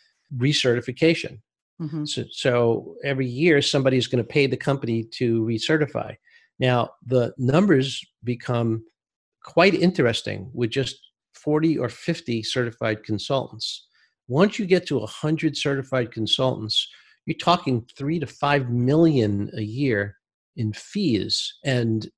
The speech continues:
Speaker 1: revenue from your certified consultants coming in. Now,
Speaker 2: Mm-hmm.
Speaker 1: don't forget, by the time you've done that, you now have a sales force that you didn't have before.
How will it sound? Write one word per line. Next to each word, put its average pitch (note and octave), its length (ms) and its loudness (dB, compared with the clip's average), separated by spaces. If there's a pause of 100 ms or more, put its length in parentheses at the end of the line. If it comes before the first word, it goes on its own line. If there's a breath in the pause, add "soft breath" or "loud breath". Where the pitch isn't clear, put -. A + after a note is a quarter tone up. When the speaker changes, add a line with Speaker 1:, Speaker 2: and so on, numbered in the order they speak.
(120)
Speaker 1:
revenue A#2 540 2
from C#3 300 0
your B2+ 120 2
certified A#2 480 -2
consultants A2+ 540 -4
coming G#2+ 320 -4
in. G2+ 220 -6 (840)
Now, B2 280 0
Speaker 2:
Mm-hmm. - 180 -10
Speaker 1:
don't D#3+ 180 4
forget, C#3+ 420 2
by C3+ 120 0
the A#2 100 -4
time E3+ 420 0
you've A#2 260 -4
done D#3 260 4
that, G#2+ 280 2 (480)
you B2 160 2
now C3+ 240 4
have C3+ 180 0
a G#2+ 60 -4
sales C#3 540 2
force D#3 360 0
that B2 140 -4
you A#2+ 100 -4
didn't A#2+ 260 -4
have B2 180 0
before. A#2 560 -4